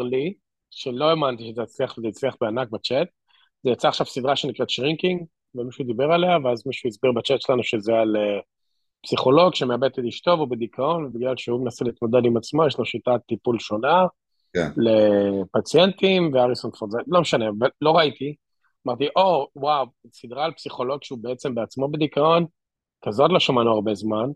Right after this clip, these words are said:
Speaker 1: בציניות", וניסיתי להביא דוגמאות, כן?
Speaker 2: כן,
Speaker 1: עכשיו,
Speaker 2: כן,
Speaker 1: זכרתי את
Speaker 2: הבאת
Speaker 1: הדוגמה
Speaker 2: של-, הבאת
Speaker 1: שציינת.
Speaker 2: שלושים דוגמאות לסדרות שונות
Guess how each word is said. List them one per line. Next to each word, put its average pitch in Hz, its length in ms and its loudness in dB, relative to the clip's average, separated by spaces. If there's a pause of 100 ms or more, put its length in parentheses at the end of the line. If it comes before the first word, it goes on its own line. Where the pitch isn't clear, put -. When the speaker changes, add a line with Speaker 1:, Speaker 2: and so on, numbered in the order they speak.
(140)
Speaker 1:
בציניות", 110 640 0 (120)
וניסיתי 160 560 2
להביא 151 240 4
דוגמאות, 147 500 2 (920)
כן? 113 80 -4
Speaker 2:
כן, 151 180 0
Speaker 1:
עכשיו, - 220 -2
Speaker 2:
כן, 110 60 -6
Speaker 1:
זכרתי 110 300 2
את - 80 2
Speaker 2:
הבאת 120 100 6
Speaker 1:
הדוגמה 127 280 6
Speaker 2:
של-, 127 60 6
הבאת 143 240 6
Speaker 1:
שציינת. 131 60 0
Speaker 2:
שלושים 151 400 2
דוגמאות 123 480 4
לסדרות 101 460 0
שונות 120 360 -2